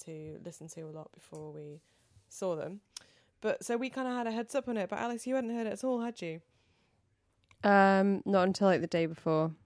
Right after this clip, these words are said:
Speaker 1: So what do you think as a newcomer?
Speaker 2: A newcomer?
Speaker 1: Yeah, a newcomer to the Tool record.
Speaker 2: Oh, um,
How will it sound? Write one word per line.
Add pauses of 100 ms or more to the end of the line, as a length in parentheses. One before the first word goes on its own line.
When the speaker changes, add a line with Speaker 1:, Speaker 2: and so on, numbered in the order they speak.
(240)
Speaker 1:
So
what
do
you
think (760)
as
a
newcomer? (1160)
Speaker 2:
A
newcomer? (100)
Speaker 1:
Yeah,
a
newcomer
to
the
Tool
record. (600)
Speaker 2:
Oh,
um,